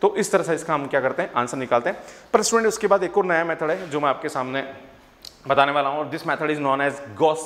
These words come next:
Seidel method। और Gauss Seidel method में क्या होता है, इस method की कमी है, और वो कमी ये है कि जैसे हमने यहाँ पे एक्स की value zero रखी,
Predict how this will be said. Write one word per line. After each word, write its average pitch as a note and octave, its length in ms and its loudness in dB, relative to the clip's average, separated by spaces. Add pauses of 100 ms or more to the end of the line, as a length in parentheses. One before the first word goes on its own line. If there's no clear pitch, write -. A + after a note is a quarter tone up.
Seidel D#3 240 4
method। D3 260 2 (380)
और D3 180 2
Gauss F3 180 4
Seidel G3 240 0
method G3+ 220 -2
में G3+ 100 -2
क्या G3 120 2
होता D#3+ 200 4
है, G3+ 80 -2 (280)
इस A3+ 140 -2
method A3+ 240 2
की A#3+ 140 -2
कमी G#3 320 2
है, C#3 200 -4 (140)
और E3+ 100 2
वो G#3 80 4
कमी G3+ 240 2
ये G3 160 4
है F#3+ 180 -4 (360)
कि G#3 80 2
जैसे G#3 220 4
हमने A3 200 2
यहाँ G#3 120 2
पे G#3 140 0
एक्स G3+ 300 2
की G#3+ 80 -6
value G#3+ 200 2
zero G3 260 6
रखी, A#2+ 360 0